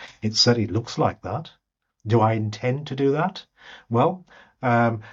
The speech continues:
I think on one reading of intention, yes. Uh, you know, we, um, and certainly on an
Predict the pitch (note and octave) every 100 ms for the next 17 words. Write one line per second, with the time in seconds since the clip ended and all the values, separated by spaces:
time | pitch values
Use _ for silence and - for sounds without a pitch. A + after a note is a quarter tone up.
0 | - A2+ A2 A#2+ A2+ A2 C3+ C3 A#2+ G2+
1 | G2 G2+ G#2+ G2+ - A#2+ D3+ A#2+ - -
2 | - - G#2+ G2+ G2+ B2+ A2 F2+ G#2 B2
3 | A#2+ G#2+ G#2 G#2 - - - G#2 G2+ -
4 | B2+ G#2+ A2 A2+ G#2